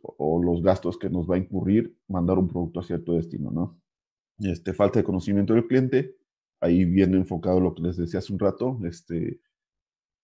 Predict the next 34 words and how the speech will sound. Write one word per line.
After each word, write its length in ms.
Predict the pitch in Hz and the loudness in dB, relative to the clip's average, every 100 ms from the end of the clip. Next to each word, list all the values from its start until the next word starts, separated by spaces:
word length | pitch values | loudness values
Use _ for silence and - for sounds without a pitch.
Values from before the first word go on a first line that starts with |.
| _ - | _ -4
contactamos 580 | 104 95 - 107 110 | 0 0 2 2 4
a 40 | 110 | 2
una 180 | 107 101 | 2 2
persona 340 | 95 107 101 | -2 0 0
por 120 | 90 | 0
medio 200 | 104 101 | 2 2
de 60 | 98 | 2
internet, 580 | 85 95 104 135 147 _ _ _ _ _ | 0 -2 0 0 -2 _ _ _ _ _
que 80 | - | -6
va 140 | 92 98 | 0 2
a 40 | |
ser 140 | 113 | 2
nuestro 320 | 101 92 87 85 | -2 -2 -4 -6
cliente 240 | 98 95 | -4 -4
en 60 | 90 | -6
Estados 360 | - 90 - | -2 -2 -2
Unidos 260 | 95 98 101 | -2 -2 -2
en 100 | 92 | -6
este 180 | 92 - | -8 -8
caso, 380 | 117 - - _ _ _ _ _ _ _ _ _ _ _ _ _ - | -8 -10 -16 _ _ _ _ _ _ _ _ _ _ _ _ _ 0
y 100 | 104 | 2
no 240 | 110 113 | 4 4
tenemos 400 | 117 107 104 110 | 2 2 2 2
la 100 | 101 | 0
certeza 460 | - 90 98 101 104 | 0 -4 -6 -6 -8
si, 500 | - - 98 92 87 | -10 -10 -4 -2 -4
si 140 | - 95 | -6 -2
vamos 280 | 98 95 92 | 0 -2 -6
a 60 | |
trabajar 420 | - 90 87 95 | -4 -4 0 -2
con 120 | - 95 | -2 -4
una 140 | 87 | -2
persona 300 | 82 - 90 | -4 -4 -2
adecuada. 460 | 85 82 82 - | -2 -2 -2 -2